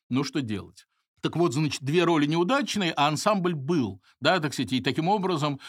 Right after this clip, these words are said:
вот неудача этих двух ролей, в общем, э, решающего значения не, не имела.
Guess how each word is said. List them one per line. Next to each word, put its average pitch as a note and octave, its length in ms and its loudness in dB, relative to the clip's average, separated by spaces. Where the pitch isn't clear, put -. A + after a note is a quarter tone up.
вот B2+ 260 -4
неудача C#3+ 680 0
этих B2 180 -4
двух C3 240 -2
ролей, G#3 380 0
в C#3+ 40 -6
общем, E3+ 300 -4
э, C#3+ 200 -4
решающего D#3 580 0
значения C3 540 0
не, B2+ 320 0
не C#3+ 300 2
имела. A2 420 -2